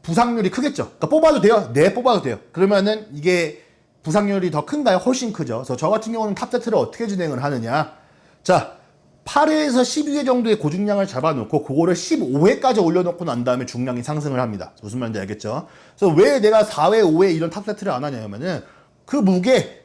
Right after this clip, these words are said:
내가 오 회 했던 무게가 육 회로 느는데 얼마나 걸리는 줄 아세요? 그러니까 올릴 방법도 되게 힘들고요. 오 회에서 육 회 하는 거 올리기, 이게 말이 안 되게 힘들어요. 왜냐면 여덟 개에서 아홉 개 올리기도 힘든데 네 개에서 다섯 개 이렇게 올리긴 힘들겠죠?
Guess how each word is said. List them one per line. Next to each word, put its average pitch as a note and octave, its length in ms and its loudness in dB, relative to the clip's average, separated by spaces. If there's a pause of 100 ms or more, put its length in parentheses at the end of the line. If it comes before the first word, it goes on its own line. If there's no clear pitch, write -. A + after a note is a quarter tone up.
(140)
내가 F#3 240 2
오 F3 240 2
회 E4+ 60 0
했던 C4 260 0
무게가 G3 300 2
육 F3+ 180 -6
회로 A3 160 -2
느는데 E3 320 -2
얼마나 A3 400 0
걸리는 F#3+ 320 -2
줄 D3+ 100 -4
아세요? A#2 400 -4
그러니까 A#2+ 320 0
올릴 A#3 380 2
방법도 A3 540 0
되게 B2 220 -8
힘들고요. D#3 480 -4
오 C#3+ 200 4
회에서 F3 280 -2
육 C3 180 -10
회 - 20 -2
하는 C3+ 140 -6
거 G#2 40 -4
올리기, D#3+ 500 -2
이게 D3 120 0
말이 D#3+ 320 2
안 C3 160 -2
되게 B2+ 160 -8
힘들어요. C#3+ 440 -4 (260)
왜냐면 G#3 280 4
여덟 G#3+ 220 6
개에서 E4 220 0
아홉 E3 260 2
개 C4+ 80 -4
올리기도 G#3+ 300 0
힘든데 D#3 540 -4
네 B2 200 0
개에서 F3+ 240 2
다섯 A#2+ 260 -12
개 C3+ 80 -10
이렇게 A#2 120 -10
올리긴 D#3 280 -4
힘들겠죠? F#3 540 -4